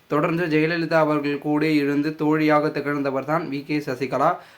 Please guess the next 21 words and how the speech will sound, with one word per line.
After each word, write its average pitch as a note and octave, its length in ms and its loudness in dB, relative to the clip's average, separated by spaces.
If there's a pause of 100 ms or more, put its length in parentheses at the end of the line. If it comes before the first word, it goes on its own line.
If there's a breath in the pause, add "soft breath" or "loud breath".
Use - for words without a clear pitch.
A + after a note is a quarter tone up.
அதன் E3 280 2
பிறகு F3+ 440 0
ஜெயலலிதா E3+ 440 0
அவர்களுடைய D3+ 760 2 (200)
மறைவுக்கு E3 640 -2
பிறகு D#3+ 540 0 (240 loud breath)
தற்பொழுது D#3+ 880 0
ஜெயலலிதா E3+ 440 2
அவர்களுடைய D3 580 2
பதவிக்கு D#3+ 540 0
சசிகலா E3 360 -4
அவர்கள் D3+ 480 2
வர C#3+ 240 4
துடித்தார்கள். D3 680 0 (300 loud breath)
அதன் D#3 360 2
பிறகும் E3 480 0
வர D3+ 300 4
வந்து D#3+ 840 0
பொதுச் D3+ 220 -4
செயலாளராக D3 760 4
ஆகிவிட்டார்கள். D3 800 2